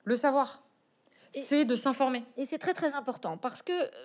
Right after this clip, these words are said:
Speaker 2: vous dites aussi dans ce livre, vous dites, euh, quand même, la plupart des gens disent : « Non, mais moi, j'écoute plus les médias, je,
Speaker 1: Oui.
Speaker 2: maintenant, j'en ai marre. » J'en ai, donc,
Speaker 1: J'entends.
Speaker 2: c'est d'autant plus important.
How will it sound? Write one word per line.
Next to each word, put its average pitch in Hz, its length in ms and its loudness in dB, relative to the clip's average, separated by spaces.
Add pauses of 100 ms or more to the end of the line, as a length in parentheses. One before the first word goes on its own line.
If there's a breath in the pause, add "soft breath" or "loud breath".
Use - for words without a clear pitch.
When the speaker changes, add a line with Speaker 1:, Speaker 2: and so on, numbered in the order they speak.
(120)
Speaker 2:
vous 240 160 -10
dites 359 180 -2
aussi 330 200 -4
dans 262 140 0
ce 254 120 -10
livre, 277 400 -4
vous 220 200 -8
dites, 254 300 -8
euh, 220 140 -8
quand 269 80 -2
même, 294 140 0
la 269 100 0
plupart 254 300 -8
des 240 100 -6
gens 285 140 -4
disent : « 269 200 -6
Non, 196 120 -6
mais 202 100 -8
moi, 214 100 -4
j'écoute 220 280 -10
plus 277 360 -4
les 220 140 -2
médias, 214 480 0
je, 220 120 -10
Speaker 1:
Oui. 180 80 -6
Speaker 2:
maintenant, 208 180 -4
j'en 208 120 -8
ai 190 120 -6
marre. » 214 460 2
J'en 202 120 -6
ai, 156 60 -12
donc, 254 160 0 (180 loud breath)
Speaker 1:
J'entends. 180 340 -4
Speaker 2:
c'est 370 140 -2
d'autant 403 320 0
plus 392 140 -4
important. 320 360 -4